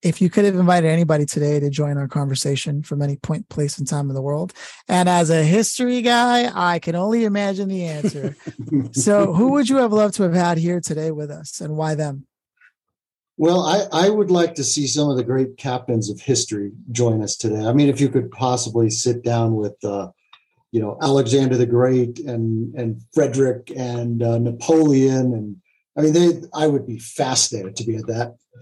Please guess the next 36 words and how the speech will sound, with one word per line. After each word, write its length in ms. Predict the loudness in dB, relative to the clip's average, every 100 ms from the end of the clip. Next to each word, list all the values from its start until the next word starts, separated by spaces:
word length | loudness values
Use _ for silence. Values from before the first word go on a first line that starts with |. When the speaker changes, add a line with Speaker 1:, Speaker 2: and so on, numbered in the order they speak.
| -8 -6 -2
Speaker 2:
be 100 | 0
at 100 | 2
that 200 | 0 0
table 320 | 0 0 -4
and 80 | -4
talk 240 | -4 -2
about 320 | -4 -8 -10 -16 _ _ _ _ _
principles 520 | 0 2 2 2 2
of 120 | 0
war 480 | 0 2 2 0 -4
and 120 | -4 -2
strategy 600 | 0 2 2 0 0 -2
and 140 | 0
leadership 540 | 0 0 0 -4 -6 -6
on 140 | -8
the 60 | -6
battlefield. 600 | -6 -6 -6 -6 -8 -8 _ _ _ _
So 300 | -2 2 4
that, 280 | 4 2 2
that'd 240 | 2 2
probably 180 | 2 2
be 160 | 2 0
my 220 | -2 -4
answer. 240 | -4 -6
Th-, 260 | -2 -2 -2
I 80 | 0
guess 200 | 2 2
I 80 | 2
would 160 | 2 2
also 320 | 2 2 0
add, 240 | -2 -6 -10 _ _ _ -6
for 160 | -4
maybe 240 | 0 2 2
a 80 | 2
separate 380 | -2 -2 -4
session 580 | -2 -2 0 -2 -4 -8